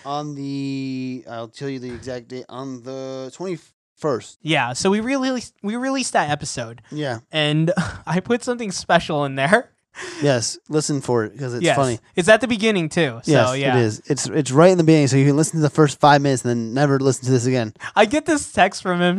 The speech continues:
Speaker 2: saying, "Mark, I love you." And I was like, "Oh, okay." And then I give him, I give him a call about it, and he's like, he's like, "Oh, yeah, I just listened to it." <laughs>
Speaker 1: Yeah, 'cause you told me I listened to it, and I listened to it, and I'm like, "I love you," 'cause it was hysterical.
Speaker 2: <laughs>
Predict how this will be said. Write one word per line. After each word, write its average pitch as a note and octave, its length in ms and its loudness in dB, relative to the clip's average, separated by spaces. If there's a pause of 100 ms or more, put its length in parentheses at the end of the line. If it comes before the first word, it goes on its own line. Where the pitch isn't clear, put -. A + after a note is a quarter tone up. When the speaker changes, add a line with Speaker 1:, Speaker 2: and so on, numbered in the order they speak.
Speaker 2:
saying, F3+ 320 -2
"Mark, G#3+ 380 8
I G#3 140 6
love A3+ 320 4
you." E3+ 260 2
And F#3+ 160 2
I A3 80 10
was G#3 100 0
like, E3 260 0
"Oh, E3+ 380 4
okay." G3 400 0
And A3+ 100 0
then C#4 120 0
I B3+ 100 6
give C4+ 180 -4
him, C4+ 280 -8
I G#3 80 -2
give B3 160 -4
him C4 60 -2
a A#3 60 0
call G#3+ 280 6
about F#3+ 260 4
it, G3 100 -2
and G3+ 140 -4
he's G3+ 140 -4
like, F3+ 160 0 (420)
he's G3 180 -4
like, F#3+ 160 0
"Oh, A3+ 100 8
yeah, A3 180 8
I G#3 80 8
just G#3+ 200 0
listened A#3 300 2
to C#4 60 10
it." F4 120 10
<laughs> - 80 0
Speaker 1:
Yeah, D#4 200 8
'cause G#3+ 140 2
you G#3 40 0
told A#3 140 6
me B3 120 6
I F#3+ 60 4
listened F#3 380 2
to D#3 160 4
it, B2+ 80 2
and C#3+ 80 0
I D3+ 120 2
listened G3 300 0
to F3+ 60 4
it, D#3+ 60 4
and D3+ 100 4
I'm C#3 60 0
like, C#3 200 -4
"I B2+ 120 -2
love A#3 220 8
you," D3 120 -2
'cause C3+ 140 -4
it D3 60 4
was C#3+ 120 2
hysterical. F3+ 640 4
Speaker 2:
<laughs> - 40 -2